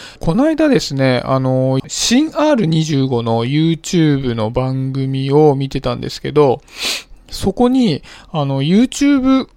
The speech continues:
講演家の鴨頭さんっているじゃないですか。が出てて、人前で話すテクニックみたいな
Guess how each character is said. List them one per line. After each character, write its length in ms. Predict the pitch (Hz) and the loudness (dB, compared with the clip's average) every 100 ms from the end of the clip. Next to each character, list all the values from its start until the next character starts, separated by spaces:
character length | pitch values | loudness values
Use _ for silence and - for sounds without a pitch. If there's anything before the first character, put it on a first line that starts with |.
| _ - | _ -6
講 420 | - 214 214 202 | 4 4 6 2
演 200 | 196 196 | 0 -4
家 220 | - 190 | -2 -2
の 240 | 180 190 - _ - | 0 -2 -4 _ -10
鴨 320 | - 175 240 | -2 2 2
頭 400 | 277 294 190 127 | 2 -2 -2 -4
さ 140 | - - | -8 -14
ん 20 | |
っ 60 | - | -14
て 80 | - | -6
い 80 | 120 | -4
る 80 | 127 | -2
じ 80 | 107 | -4
ゃ 60 | |
な 60 | 107 | -4
い 20 | |
で 60 | - | -10
す 80 | - | -10
か。 180 | - - - - - | -10 -12 -20 -20 -4
が 100 | 139 | -2
出 160 | 143 151 | 2 0
て 160 | - | -2
て、 440 | 143 - 170 131 - - - | -4 2 4 2 -4 -18 -18
人 300 | - - 294 | -10 0 0
前 300 | 302 320 302 | 4 4 4
で 320 | 262 247 240 _ - | 4 4 2 _ -10
話 440 | - 214 214 - | -2 2 2 0
す 160 | 139 - | -4 -2
テ 140 | 185 | -2
ク 140 | - 143 | 0 -2
ニ 160 | 127 | -4
ッ 20 | |
ク 120 | - 120 | -6 -6
み 100 | 120 | -2
た 120 | |
い 40 | |
な 80 | 110 | -4